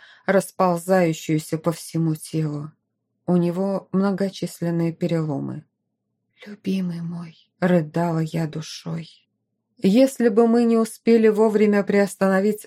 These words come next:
жизнедеятельность его организма, то парень бы не выжил. Я боялась лишний раз вздохнуть, чтобы не пропустить даже звук,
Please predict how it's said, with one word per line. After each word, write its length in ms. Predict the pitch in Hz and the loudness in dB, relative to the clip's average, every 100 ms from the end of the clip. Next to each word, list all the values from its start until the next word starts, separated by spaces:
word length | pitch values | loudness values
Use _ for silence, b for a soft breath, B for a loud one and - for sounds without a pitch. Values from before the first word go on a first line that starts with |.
| - | -6
жизнедеятельность 1120 | 180 196 185 196 180 214 214 196 190 185 - | -2 -2 0 -2 4 2 4 0 0 -2 0
его 220 | 190 190 | 2 4
организма, 760 | 190 170 180 185 202 190 180 180 _ | 2 2 0 0 -2 -2 -4 -6 _
то 200 | - 196 165 | 2 2 2
парень 480 | _ 202 185 175 | _ 0 2 0
бы 120 | 160 180 | 0 0
не 140 | 180 | 0
выжил. 580 | 180 190 - 135 127 - _ _ _ _ _ _ _ | 0 -4 -4 -8 -10 -14 _ _ _ _ _ _ _
Я 280 | 208 220 196 | -8 -4 -4
боялась 640 | 180 190 190 190 185 175 185 | -4 -4 -4 -4 -4 -6 -8
лишний 380 | 180 - 190 | -8 -6 -6
раз 220 | 196 196 185 | -6 -6 -8
вздохнуть, 800 | 185 - 190 - 196 175 160 _ B B B | -12 -6 -6 -4 -6 -6 -10 _ B B B
чтобы 320 | - 220 196 | -2 0 2
не 120 | 208 | 0
пропустить 760 | 208 208 214 214 - 202 - - | 0 -2 -2 -4 -6 -10 -10 -14
даже 380 | 156 175 180 185 | -10 -8 -8 -12
звук, 500 | - 196 220 208 | -8 -2 -2 -4